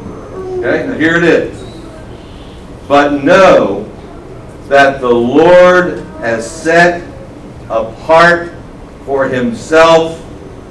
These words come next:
he who is godly." That's King David. You need to realize this in your pursuit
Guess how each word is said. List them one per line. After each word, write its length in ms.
he 640
who 680
is 640
godly." 580
That's 260
King 260
David. 320
You 80
need 140
to 120
realize 560
this 240
in 240
your 240
pursuit 640